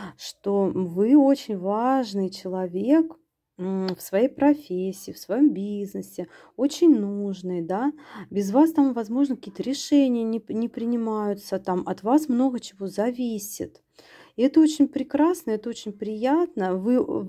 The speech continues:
максимально востребованный человек, вы это знаете, ощущаете. И это вам доставляет много, н-,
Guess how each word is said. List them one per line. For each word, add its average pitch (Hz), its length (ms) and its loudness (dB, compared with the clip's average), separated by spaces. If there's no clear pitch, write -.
максимально 247 680 4
востребованный 180 800 -6
человек, 202 720 -4
вы 226 140 2
это 240 180 -2
знаете, 190 680 -4
ощущаете. 208 800 -6
И 262 60 2
это 302 180 4
вам 247 160 2
доставляет 247 560 0
много, 247 420 -2
н-, - 160 -8